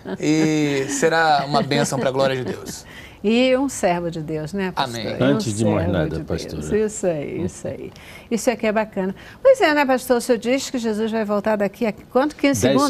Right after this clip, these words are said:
Speaker 3: segundos.
Speaker 1: Dez segundos, dez
Speaker 3: É.
Speaker 1: segundos. Mas em dez segundos a gente não vai conseguir
Speaker 3: É.
Speaker 1: alcançar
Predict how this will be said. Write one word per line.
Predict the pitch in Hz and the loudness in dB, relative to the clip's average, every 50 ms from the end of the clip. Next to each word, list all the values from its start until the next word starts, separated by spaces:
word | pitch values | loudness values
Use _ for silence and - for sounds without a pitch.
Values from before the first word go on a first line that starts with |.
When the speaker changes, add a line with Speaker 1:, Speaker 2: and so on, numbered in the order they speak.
| 127 104 | 2 2
Speaker 3:
segundos. | - - - - | 0 0 2 2
Speaker 1:
Dez | 214 240 254 254 | 2 2 2 -2
segundos, | - 233 196 190 190 190 190 190 180 | -4 -6 -4 -4 -2 -2 -2 -2 0
dez | 208 220 | 0 0
Speaker 3:
É. | - | 0
Speaker 1:
segundos. | 156 220 220 233 277 | 0 0 2 2 2
Mas | 277 277 | 2 2
em | 294 262 | 0 0
dez | 202 190 226 269 294 320 - | 2 2 2 2 2 0 -2
segundos | - - 233 185 165 208 240 285 269 214 208 | -6 -8 -8 -6 -4 -2 -2 -2 -2 -2 -4
a | 214 208 | -4 -4
gente | 208 202 - 214 | -6 -6 -4 -2
não | 208 220 285 359 370 | 0 2 2 2 2
vai | 247 185 202 214 262 277 | 2 2 2 2 2 0
conseguir | - 254 247 - - 202 180 - - 175 202 240 - - - | -2 -6 -8 -8 -8 -8 -8 -4 -2 -2 -2 -2 -4 -10 -10
Speaker 3:
É. | - - 87 165 | -8 -4 0 0
Speaker 1:
alcançar | 180 196 214 - - 381 370 359 311 - - - 202 180 180 208 208 - | 2 2 0 0 0 0 2 2 0 -2 -2 2 2 4 4 2 0 -6